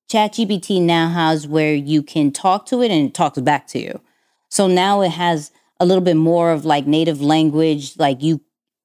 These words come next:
can actually understand what it says. Like, it sounds like an actual human being, not super robotic like how we know of Siri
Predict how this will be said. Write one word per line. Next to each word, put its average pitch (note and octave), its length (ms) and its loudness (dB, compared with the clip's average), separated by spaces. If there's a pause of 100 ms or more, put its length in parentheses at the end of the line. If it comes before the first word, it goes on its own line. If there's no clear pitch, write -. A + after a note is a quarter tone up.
(340)
can E3 140 -2
actually E3+ 500 0
understand F#3 760 -2
what F#3 120 2
it F3+ 120 0
says. E3+ 240 -2
Like, D3 120 -2
it C#3 60 -12
sounds F3 380 -2
like E3 160 0
an C3+ 100 -4
actual E3+ 380 0
human D#3+ 360 2
being, D#3+ 360 2
not D3+ 180 -2
super E3+ 460 -2
robotic D3 640 -2
like C#3 160 -2
how C#3+ 160 -2
we C#3+ 160 0
know C#3+ 300 2
of C3 100 -6
Siri C#3 640 -2